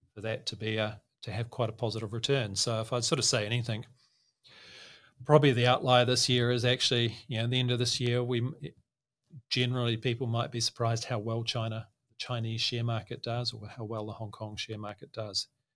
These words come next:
At this point, we're, we're not underweight those markets. We're flat to our benchmark. Still think it's probably a little bit early to be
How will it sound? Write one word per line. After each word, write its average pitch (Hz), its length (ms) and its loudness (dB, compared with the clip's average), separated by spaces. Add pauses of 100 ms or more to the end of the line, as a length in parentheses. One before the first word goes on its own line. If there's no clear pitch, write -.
(140)
At 123 120 -4
this 143 160 6
point, 156 340 0
we're, 110 380 0 (520)
we're 107 140 -12
not 117 200 -6 (100)
underweight 117 500 -2
those 117 240 -4
markets. 123 480 -4
We're 101 160 -8
flat - 400 -8
to 120 140 -10
our 110 120 -8
benchmark. 123 520 -10 (720)
Still - 260 -6
think 117 180 -6
it's - 100 -14
probably 117 460 -2
a 110 60 -4
little 110 180 -8
bit 110 140 -8
early 113 240 -2
to 113 140 -8
be 104 320 -6